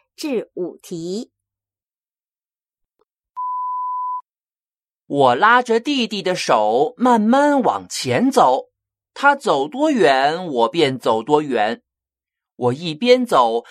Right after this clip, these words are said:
Speaker 2: 还一边大声地帮他数走了多少步。弟弟似乎被我影响了，也跟着我数了起来，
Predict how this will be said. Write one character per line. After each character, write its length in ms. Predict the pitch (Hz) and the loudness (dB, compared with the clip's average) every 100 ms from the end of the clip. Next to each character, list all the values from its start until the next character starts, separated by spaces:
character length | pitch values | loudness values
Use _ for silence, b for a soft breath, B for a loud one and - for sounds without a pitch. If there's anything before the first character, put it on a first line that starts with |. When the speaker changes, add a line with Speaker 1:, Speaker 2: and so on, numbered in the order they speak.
| B | B
Speaker 2:
还 180 | - 151 | -4 -2
一 200 | 208 175 | -2 -8
边 360 | 214 226 233 | 0 2 2
大 300 | 240 262 214 | 2 0 0
声 300 | 202 269 269 | -2 -2 0
地 240 | 247 208 196 | 4 4 4
帮 260 | 247 247 | 2 -2
他 220 | 240 247 247 | -2 -2 -2
数 420 | - 156 185 202 b | -2 -2 -2 -2 b
走 200 | - 123 | 0 2
了 160 | 117 123 | 2 -6
多 300 | - 285 302 | -6 -2 -2
少 300 | 302 127 104 | -2 -4 -4
步。 340 | 180 160 - _ _ _ _ _ _ _ _ | -4 -6 -6 _ _ _ _ _ _ _ _
弟 240 | 226 208 | -4 -4
弟 300 | 190 175 175 | -4 -4 -6
似 240 | 180 220 | -6 -4
乎 240 | 185 240 254 | -2 -2 0
被 180 | 269 196 | 2 2
我 240 | 120 104 | 0 -4
影 320 | 104 113 208 | -4 -6 -6
响 300 | 269 196 123 | -2 -2 -2
了， 280 | 120 - - _ _ _ _ | 0 -2 -2 _ _ _ _
也 280 | 143 139 113 | -6 -2 -2
跟 300 | - 294 302 | 0 -2 0
着 160 | 269 185 | 0 0
我 280 | 139 139 | 2 0
数 340 | 196 - 131 107 | 0 -8 -8 -4
了 120 | 208 | -4
起 220 | 247 135 | -4 -6
来， 340 | 113 117 - | -2 -2 -2